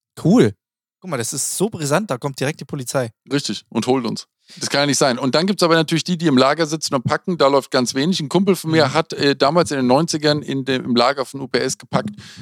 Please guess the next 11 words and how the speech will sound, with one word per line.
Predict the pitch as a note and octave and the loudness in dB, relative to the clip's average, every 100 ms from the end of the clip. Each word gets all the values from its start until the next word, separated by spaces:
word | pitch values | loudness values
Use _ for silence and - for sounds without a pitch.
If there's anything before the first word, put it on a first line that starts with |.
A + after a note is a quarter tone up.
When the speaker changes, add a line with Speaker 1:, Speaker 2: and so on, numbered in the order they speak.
| - - | -14 -2
Speaker 2:
War | A#2 | 0
ein | A#2 | 0
fieser | - D#3+ C#3+ | -6 -2 0
Job, | A#2+ F3 - | 4 2 2
aber | - E3 G3 | 2 2 2
man | E3 | 0
konnte | D#3 F3 F#3 F3+ F3 - | -2 0 2 0 0 -2
Überstunden | F#3 G3+ F3 - F3 - D#3+ | 0 2 2 -2 -6 -6 -8
fast | - E3 D#3+ - | -2 0 0 -2
unbegrenzt | D#3 D3 - - - - | -6 -4 -4 -8 -8 -12
machen. | - | -14